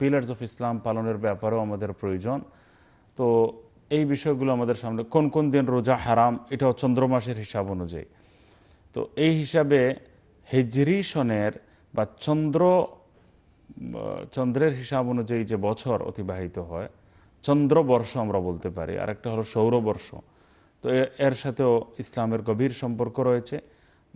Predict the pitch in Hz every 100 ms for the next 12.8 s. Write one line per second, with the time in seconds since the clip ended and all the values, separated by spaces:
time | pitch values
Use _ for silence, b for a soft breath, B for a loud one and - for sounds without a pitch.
0 | - - 90 92 123 135 131 123 120 135
1 | 131 135 - 113 120 110 117 113 110 113
2 | 120 120 113 110 107 104 98 104 117 107
3 | 104 - 117 - b b _ 123 127 127
4 | 117 113 127 135 139 - 135 131 131 -
5 | 110 117 120 113 113 117 117 - _ b
6 | b b b - 107 107 107 107 - 107
7 | 98 107 98 104 104 101 98 95 87 -
8 | b b - 104 107 98 - 95 98 -
9 | - 98 95 95 92 95 107 - 92 87
10 | 87 98 - - _ b b b b 113
11 | 95 101 98 95 95 - 101 95 92 95
12 | - 101 95 98 92 92 90 90